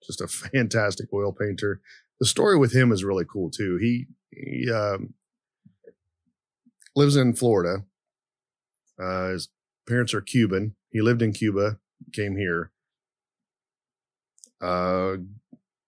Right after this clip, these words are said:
pretty much a good artist his whole life, you know, that one of those kids, you know. And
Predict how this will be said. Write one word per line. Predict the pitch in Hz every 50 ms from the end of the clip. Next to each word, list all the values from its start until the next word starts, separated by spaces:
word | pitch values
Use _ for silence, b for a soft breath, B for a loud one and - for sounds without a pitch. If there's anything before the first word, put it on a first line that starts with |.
| _
pretty | - 143 147
much | 147 135 -
a | 120 101
good | 107 117 107
artist | 101 98 98 98 90 -
his | - 90 -
whole | 98 98 92 87
life, | 87 87 92 95 90 - - -
you | 110 98
know, | 90 85 87
that | 90 87 82 - -
one | - 110 107
of | 101
those | 92 95 95 87
kids, | - - 95 92 95 107 - - _ _ _ _
you | - 104
know. | 95 95 98 95 - _ _ _ _ _ _ _ _ _ _ _ _ _ _ -
And | 104 104 107 107 107 107 107 107 104 104 104 104 101 101 101